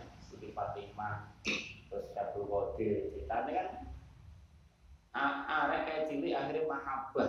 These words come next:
kuat. Kan naksi fil hajar. Nah, wis gede, beda kalau cilik.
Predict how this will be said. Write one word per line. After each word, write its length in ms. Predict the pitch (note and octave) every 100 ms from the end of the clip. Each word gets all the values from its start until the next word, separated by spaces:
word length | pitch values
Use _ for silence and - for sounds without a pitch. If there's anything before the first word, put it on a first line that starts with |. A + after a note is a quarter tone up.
| A2
kuat. 360 | A#2+ A#2 G#2 - - - - - - - - - - -
Kan 240 | C#3 B2+
naksi 480 | A#2+ - - C#3 -
fil 480 | B2+ E3 - - -
hajar. 720 | A2+ G#2+ - G#2+ E2 - - - - - - - - - -
Nah, 80 | -
wis 160 | B2+
gede, 640 | C3+ - D3 C#3 C#3 - - - - - - - - -
beda 640 | A#2+ B2+ - B2 A2+ A2+
kalau 200 | G#2+ G#2+ A2
cilik. 400 | G#2 - -